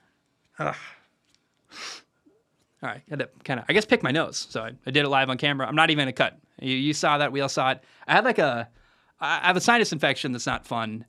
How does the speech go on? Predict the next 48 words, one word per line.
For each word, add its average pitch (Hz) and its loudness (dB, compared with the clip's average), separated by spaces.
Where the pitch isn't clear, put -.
And 131 -2
I've 135 -6
got 202 -2
just 143 -10
this, 123 -4
like, 117 -6
I 139 -4
think 190 -4
a 165 2
zit 131 -2
right 139 0
on 143 -2
the 139 -4
inside 131 -6
of 131 -4
my 123 -6
nose 123 -6
that 127 -10
is 123 -14
driving 127 -6
me 120 -14
crazy. - -10
So 123 -4
sinus 180 0
infection 165 -2
plus 151 0
zit 151 -2
in 139 -4
the 131 -2
nose. 127 -4
A 143 -6
lot 147 4
of 123 2
nose 113 -2
discomfort, - -8
uh, 117 -4
for 117 -6
Zach. 110 -6
On 196 6
Sunday 302 4
Night 220 2
Football, 139 0
Kansas 180 2
City 190 4
plays 156 2
at 147 2
the 143 -2
Jets. 123 -4